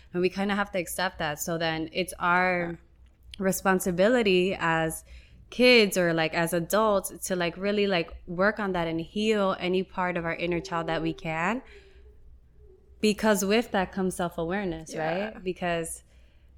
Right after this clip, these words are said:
Speaker 1: the reason why I'm stubborn or, like, I get scared or whatever is because one day I had this experience when I was younger, or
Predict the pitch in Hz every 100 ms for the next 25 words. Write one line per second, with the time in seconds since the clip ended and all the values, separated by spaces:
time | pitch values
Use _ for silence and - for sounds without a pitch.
0 | - _ - 208 220 233 226 208 196 180
1 | 170 254 269 233 190 180 175 170 170 170
2 | 170 170 - 190 196 190 - 233 220 202
3 | 175 175 175 180 208 208 180 175 175 170
4 | 190 190 185 175 185 185 190 190 180 170
5 | 170 170 170 170 175 - 185 180 175 170
6 | 170 170 180 180 170 156 151 160 160 160